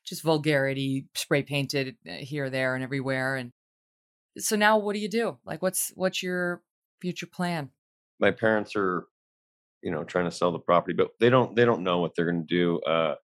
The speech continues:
Speaker 2: it's still, the house is still ruined. We're getting it, you know, fixed up, but it's hard to get work out there. And, you know, they're slow moving on the work, uh, um, to be done out there. So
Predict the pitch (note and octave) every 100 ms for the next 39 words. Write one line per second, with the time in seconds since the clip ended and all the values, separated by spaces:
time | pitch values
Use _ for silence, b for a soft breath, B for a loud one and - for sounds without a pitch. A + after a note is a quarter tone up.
0 | _ F2+ F2 - A#2+ A2+ G#2 F#2 _ -
1 | F#2+ A2 A2+ - - F#2+ E2+ E2 E2+ E2+
2 | E2 - - - E2 E2 F#2 F2 E2 F2
3 | E2+ E2 - _ - F#2 - E2 E2 -
4 | D2+ D2+ - F#2+ E2+ F2 - D#2+ D#2 D#2+
5 | D#2+ E2 D#2+ E2 D#2 C#2+ - _ _ _
6 | _ _ _ - F#2 E2+ E2 - F#2 F2
7 | E2+ E2+ E2 E2 E2 D#2 D#2 D#2 _ _
8 | - - E2+ D#2 C#2+ C#2+ - - D#2+ E2+
9 | E2+ D#2+ D#2 D2+ - E2 E2 D#2+ D#2